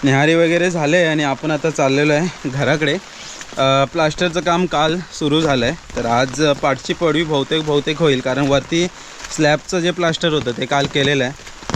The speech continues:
आज, अ, भिंतीचं आहे, आतल्या भिंतींचं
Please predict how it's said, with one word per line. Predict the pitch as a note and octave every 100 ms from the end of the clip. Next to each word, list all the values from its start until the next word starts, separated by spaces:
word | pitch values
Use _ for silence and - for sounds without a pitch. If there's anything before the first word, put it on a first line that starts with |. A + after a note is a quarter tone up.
| B2+
आज, | B2+ C#3 B2+ C3+
अ, | D#3 D3+ E3+ - - - - - - - D3+
भिंतीचं | D3 D3+ F#3+ E3
आहे, | E3+ F3
आतल्या | D#3 B2 C#3 C#3+
भिंतींचं | C#3 B2+ D#3+ D3+ C3